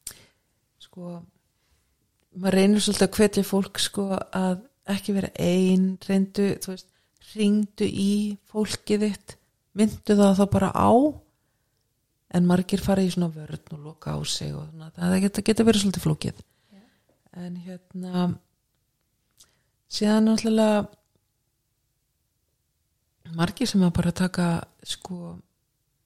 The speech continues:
Speaker 1: af skarið og eru bara með svona smá afmælisveislu, segjum það.
Speaker 2: Mhm.
Speaker 1: Eins og til dæmis þetta, eins og ég sagði, hún að elda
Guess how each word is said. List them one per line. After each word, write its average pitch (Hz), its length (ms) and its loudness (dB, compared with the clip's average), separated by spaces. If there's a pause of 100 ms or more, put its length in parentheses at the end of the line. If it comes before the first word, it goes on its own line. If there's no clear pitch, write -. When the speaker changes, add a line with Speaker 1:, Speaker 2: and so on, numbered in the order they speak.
(640)
Speaker 1:
af 170 120 -2
skarið 202 420 2
og 175 60 4
eru 220 220 2
bara 175 160 0
með 196 180 2
svona 175 220 0 (400)
smá - 300 -16
afmælisveislu, 247 680 -2 (240)
segjum 202 320 -20
það. 226 140 -20 (320)
Speaker 2:
Mhm. 220 600 -20 (840)
Speaker 1:
Eins 175 180 -2
og - 60 -10
til 170 120 -2
dæmis 156 240 -2
þetta, 160 220 -4
eins 151 100 -2
og 143 60 0
ég 147 80 -2
sagði, 147 200 0
hún 151 140 0
að - 120 -4
elda 156 260 -4